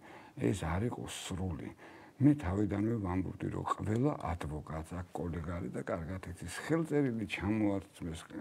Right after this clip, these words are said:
გა-, გაუთქმელობის თაობას. ერთადერთი მე არ მივეცი მაგის, ა, თანხმობა, რაზეც, ა, პროკურატურის მხრიდან იყო შემდეგი პოზიცია, რომ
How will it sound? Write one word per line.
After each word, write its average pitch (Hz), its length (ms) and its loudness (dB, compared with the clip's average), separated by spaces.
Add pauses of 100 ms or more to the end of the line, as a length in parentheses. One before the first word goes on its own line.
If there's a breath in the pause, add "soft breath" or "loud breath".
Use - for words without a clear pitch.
(160)
გა-, - 340 -2 (220)
გაუთქმელობის 113 1000 2 (160)
თაობას. 85 500 -4 (100)
ერთადერთი 123 600 -2
მე 104 240 4
არ 101 160 0
მივეცი 85 420 -6
მაგის, 87 400 -8
ა, - 720 -10 (720)
თანხმობა, 107 640 4 (360 loud breath)
რაზეც, 131 480 2
ა, 139 180 2 (500)
პროკურატურის 123 720 0
მხრიდან 123 300 0
იყო 135 160 0
შემდეგი 131 500 0
პოზიცია, 107 460 -2
რომ 87 160 -2